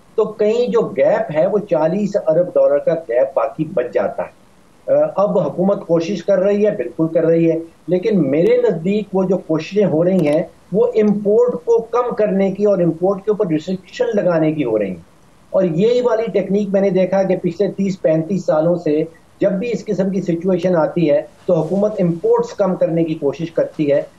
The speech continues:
और कामयाब नहीं हो पाती। वो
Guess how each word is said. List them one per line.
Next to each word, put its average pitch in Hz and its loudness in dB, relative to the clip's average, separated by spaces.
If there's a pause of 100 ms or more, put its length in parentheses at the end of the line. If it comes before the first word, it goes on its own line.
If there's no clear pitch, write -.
(180)
और 180 2
कामयाब 196 0
नहीं 180 2
हो 165 2
पाती। - -6 (720)
वो 214 2